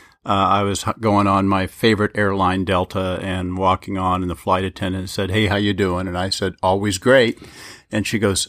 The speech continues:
"Oh, you're one of those." And she kinda laughs a little bit. And I said, "Yes, I am." And, and so then she, she came back and talked to me. She goes, "You know, I,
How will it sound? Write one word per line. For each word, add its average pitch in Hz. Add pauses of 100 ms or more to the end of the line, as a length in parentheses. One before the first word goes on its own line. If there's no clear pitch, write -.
(100)
"Oh, 120
you're 107
one 107
of 90
those." 92 (420)
And 104
she -
kinda 107
laughs 95
a 107
little 90
bit. 85
And 95
I 90
said, 98
"Yes, 98
I 92
am." 82
And, 87
and 92
so 107
then 110
she, 98 (260)
she -
came 120
back 101
and 101
talked 101
to 110
me. 92
She 104
goes, 101 (840)
"You 127
know, 113
I, -